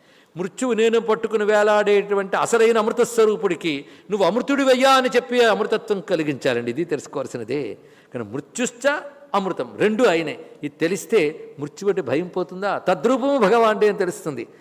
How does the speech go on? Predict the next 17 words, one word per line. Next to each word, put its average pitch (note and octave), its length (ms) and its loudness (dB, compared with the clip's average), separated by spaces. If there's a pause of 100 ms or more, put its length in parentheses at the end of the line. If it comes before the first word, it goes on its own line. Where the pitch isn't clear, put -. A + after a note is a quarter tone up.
(200)
అది C#3 120 0
అనాయాసంగా E3+ 760 2
హాయిగా D#3+ 360 0
ఇచ్చేటట్టు D3+ 480 -4
చూడమని D3+ 360 -4
కూడా D#3+ 140 -2
ప్రార్థించవచ్చు. C#3 760 -8 (460)
అందుకే D3+ 220 -4
ఆతపి E3+ 600 -2 (720)
మండలి F3 680 0 (520)
మృత్యుః C4 640 2
పింగళ B3 420 0
సర్వతాపనః. A3+ 760 0
మన G3 220 0
నోటుకొచ్చండి C4+ 680 0
ఆదిత్య A3+ 380 2
హృదయం, B3+ 460 -2